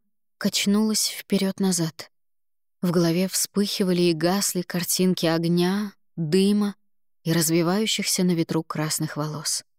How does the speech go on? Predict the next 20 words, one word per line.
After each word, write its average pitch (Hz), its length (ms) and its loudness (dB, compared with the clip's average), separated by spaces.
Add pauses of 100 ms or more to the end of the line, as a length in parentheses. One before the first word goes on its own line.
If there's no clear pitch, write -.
(760)
"Да", 175 340 -2 (440)
прошептала 156 520 -4
я. 156 240 -8 (1120)
На 196 120 2
том 254 160 4
конце 233 340 2
провода 214 540 2
старая 208 420 2
женщина 202 460 2
всхлипнула, 170 720 -2 (420)
и 190 120 4
этот 190 260 2
звук 190 400 0
мгновенно 202 680 4
обрушил 190 460 2
на 175 80 4
меня 175 260 2
запах 180 380 -2
вареной 160 360 2
картошки 180 720 -6